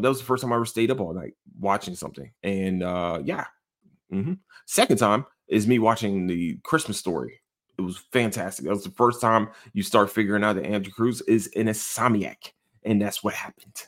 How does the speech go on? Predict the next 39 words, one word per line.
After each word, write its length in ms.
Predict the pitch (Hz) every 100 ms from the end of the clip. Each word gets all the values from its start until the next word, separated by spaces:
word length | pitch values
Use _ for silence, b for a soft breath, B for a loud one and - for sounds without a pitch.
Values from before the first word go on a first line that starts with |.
| _ -
That's 200 | 110 110
when, 160 | 110
that's 220 | 101 95
when 100 | 113
insomnia 460 | 98 113 104 107 101
felt 260 | - 101 -
like, 260 | 107 - _ _ -
"Oh, 320 | 320 370 349 330
it's 200 | 339 -
real. 440 | 139 127 120 143 -
I 20 |
think 200 | - 214
I 40 | 143
got 300 | 104 - -
this." 360 | 101 - - _
Yeah, 360 | 113 104 82 65
I 100 | 98
think 220 | 101 113
it's, 260 | 104 98 - _ _ _ -
now, 120 | 85
I 120 | - 147
don't 100 | 127
know 100 | 104
how 120 | 95
old 200 | 101 95
I 60 |
was. 260 | 82 82 78
I 40 |
can't 180 | 92 98
remember 400 | 80 85 87 80
how 140 | 85 80
old 200 | 85 69
I 40 |
was. 260 | 69 58 -
I 120 | 98
can't 220 | 104 95
even 140 | 87
tell 140 | 85 87
you. 180 | 80